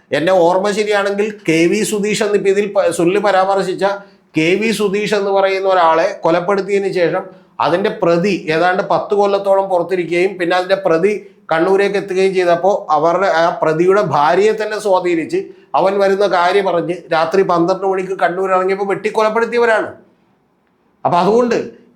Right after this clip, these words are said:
ഇത്തരത്തിലുള്ള ഒരു കൊലപാതക രാഷ്ട്രീയത്തിന് നേതൃത്വം കൊടുത്ത ആളുകളാണ്.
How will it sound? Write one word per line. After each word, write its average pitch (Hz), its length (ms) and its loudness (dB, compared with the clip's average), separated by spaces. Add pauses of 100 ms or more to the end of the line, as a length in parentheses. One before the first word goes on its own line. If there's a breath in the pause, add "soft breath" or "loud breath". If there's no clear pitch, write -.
ഇത്തരത്തിലുള്ള 220 600 2
ഒരു 208 80 0 (100)
കൊലപാതക 190 580 2 (140)
രാഷ്ട്രീയത്തിന് 175 760 0 (160)
നേതൃത്വം 160 540 0
കൊടുത്ത 185 200 0 (100)
ആളുകളാണ്. 180 460 0